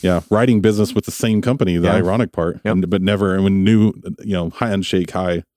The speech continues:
Speaker 1: type of thing, but never connected to a really deep level. But once we did, the value, at least for me personally, has been exponentially better.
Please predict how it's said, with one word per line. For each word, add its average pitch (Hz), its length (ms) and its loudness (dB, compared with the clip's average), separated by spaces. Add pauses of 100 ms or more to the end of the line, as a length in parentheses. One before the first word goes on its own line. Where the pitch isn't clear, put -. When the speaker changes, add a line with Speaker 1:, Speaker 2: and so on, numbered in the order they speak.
(220)
Speaker 1:
type 82 180 -6
of 80 60 -6
thing, 87 220 0
but 85 100 0
never 90 320 0 (140)
connected 90 480 -2
to 82 280 -2 (360)
a 87 40 -6
really 85 220 2
deep 82 240 -4
level. 90 300 0
But 82 100 -2
once 87 240 -2
we 82 80 -2
did, 87 400 0 (320)
the 87 80 -2
value, 90 300 -2
at 80 40 0
least 85 160 -2
for 80 100 -6
me 98 120 0
personally, 82 400 -4
has 76 140 -6
been 80 200 -6
exponentially 80 600 -6
better. 87 260 -4